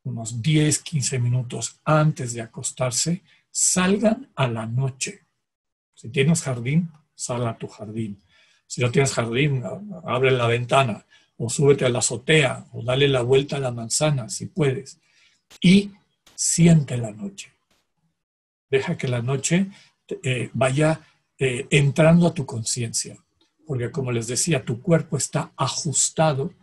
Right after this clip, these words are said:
para ir relajándose. Cuando estos datos, eh, que hemos aprendido a interpretar y a incorporar de manera evolutiva, llegan a tu percepción. Entonces,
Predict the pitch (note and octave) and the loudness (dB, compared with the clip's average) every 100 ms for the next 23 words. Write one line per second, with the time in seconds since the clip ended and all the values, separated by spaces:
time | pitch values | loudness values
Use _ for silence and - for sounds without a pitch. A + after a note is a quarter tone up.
0 | _ _ _ D3 C3 B2 - _ _ - | _ _ _ -10 -6 -6 -8 _ _ 0
1 | D3+ D#3 - _ _ _ A#2+ C3 B2 - | 2 2 -4 _ _ _ -2 0 0 -4
2 | - C3 C3 - D3+ E3+ - _ - C3 | -2 -2 0 0 0 -2 -6 _ -4 2
3 | B2 F#3+ F#3+ F#3 - D3 D3 C3 - - | 6 4 6 4 4 2 2 0 -6 -10
4 | - _ _ _ _ - A#2+ A#2+ - C3 | -12 _ _ _ _ -8 -6 -6 -4 -2
5 | D3+ D3+ - C#3 C#3 C#3 C#3 C#3+ C3 B2 | 2 2 4 2 2 4 4 4 0 -2
6 | A#2+ C3 A#2+ C#3+ A#2 C3+ C3+ A#2+ A#2 A#2 | -2 -4 -6 -8 -6 -2 -2 -2 -4 -6
7 | B2 - C3+ C3 B2 - _ _ B2+ A#2+ | -12 -8 -2 0 0 -4 _ _ -2 0
8 | A#2+ D3 D3 D3 D#3 F3 F#3 F#3+ E3+ - | 2 2 4 6 6 6 6 6 6 2
9 | _ _ _ - B2 D3+ C#3 F3+ G3+ - | _ _ _ -2 2 4 6 4 2 -4
10 | C3+ A2 - A#2 A#2+ - - - - - | -4 -4 -6 -8 -4 -4 -4 -6 -8 -14
11 | _ _ _ _ _ B2+ A#2 B2 - | _ _ _ _ _ -10 -8 -8 -10